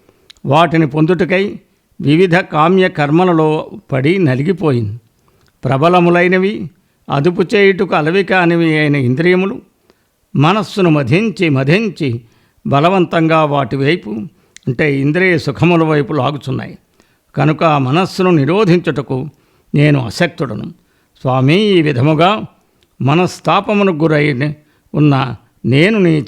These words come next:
చరణకమలమును చెంతకు చేరాను. అది దుష్టులకు దుర్లభం. అట్లు చేరగలుగుట కూడా నీ అనుగ్రహ ప్రభావముననే అని నేను విశ్వసిస్తున్నాను. ఓ పద్మనాభ,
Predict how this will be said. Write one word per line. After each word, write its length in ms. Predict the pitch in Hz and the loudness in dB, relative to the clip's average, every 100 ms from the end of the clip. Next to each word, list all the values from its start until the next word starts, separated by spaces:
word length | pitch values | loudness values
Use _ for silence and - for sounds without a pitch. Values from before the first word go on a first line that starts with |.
| 135 | -4
చరణకమలమును 800 | 147 190 185 151 143 139 127 - | -2 -2 -2 -2 -2 -2 -4 -4
చెంతకు 320 | 131 107 113 208 | -6 -4 -8 -4
చేరాను. 540 | 151 131 117 - 175 - _ _ _ _ _ _ _ _ - | -2 -2 -4 -8 -14 -16 _ _ _ _ _ _ _ _ -4
అది 360 | 156 147 147 | 0 2 4
దుష్టులకు 600 | 190 165 143 202 202 175 | 4 2 2 2 2 0
దుర్లభం. 640 | 160 139 151 190 139 127 107 - _ _ - | 0 0 2 0 0 0 -2 -12 _ _ -6
అట్లు 280 | 143 - 151 123 | -4 0 -2 0
చేరగలుగుట 640 | 123 143 170 180 175 196 214 | -2 -2 0 0 0 0 0
కూడా 540 | 202 185 170 135 139 - _ _ - | 0 2 2 0 -4 -12 _ _ 0
నీ 160 | 160 160 | 4 4
అనుగ్రహ 560 | 143 190 185 208 165 | 4 2 2 2 2
ప్రభావముననే 1120 | 185 185 170 160 196 196 196 190 190 196 214 | 0 -2 0 2 2 2 2 4 4 2 2
అని 240 | 196 175 180 | 2 2 2
నేను 240 | 175 156 | 2 0
విశ్వసిస్తున్నాను. 1000 | 139 117 160 - 151 - - 143 139 - - _ _ _ _ _ - | -2 -4 -6 -4 -6 -8 -10 -10 -10 -12 -14 _ _ _ _ _ 0
ఓ 160 | 160 | 0
పద్మనాభ, 880 | 156 131 147 160 156 120 147 180 | 0 -2 0 2 0 0 -2 -2